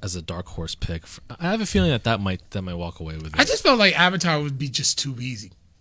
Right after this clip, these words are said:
Speaker 1: Yeah. Uh, yeah.
Speaker 2: If it does win it, I won't be mad at all.
Speaker 1: Hmm.
Speaker 2: But too easy.
Speaker 1: Yeah. Yeah, for sure. Yeah, so we got three more categories here.
Speaker 2: Mm-hmm.
Speaker 1: Uh, we've got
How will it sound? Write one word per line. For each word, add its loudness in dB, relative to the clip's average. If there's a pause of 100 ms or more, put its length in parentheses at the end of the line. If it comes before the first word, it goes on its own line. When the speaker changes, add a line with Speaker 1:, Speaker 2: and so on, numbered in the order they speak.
(140)
Speaker 1:
Yeah. -6 (1200)
Uh, -14 (200)
yeah. 0
Speaker 2:
If 6
it 10
does 10
win 4
it, 0
I 0
won't -4
be -10
mad 0
at -10
all. 0 (200)
Speaker 1:
Hmm. -6 (200)
Speaker 2:
But 2 (960)
too -2
easy. 0 (320)
Speaker 1:
Yeah. -10 (480)
Yeah, -10
for -14
sure. -10 (1080)
Yeah, -4
so 2
we 2
got 2
three 0
more 0
categories 0
here. -4 (280)
Speaker 2:
Mm-hmm. -6
Speaker 1:
Uh, 2
we've -2
got 0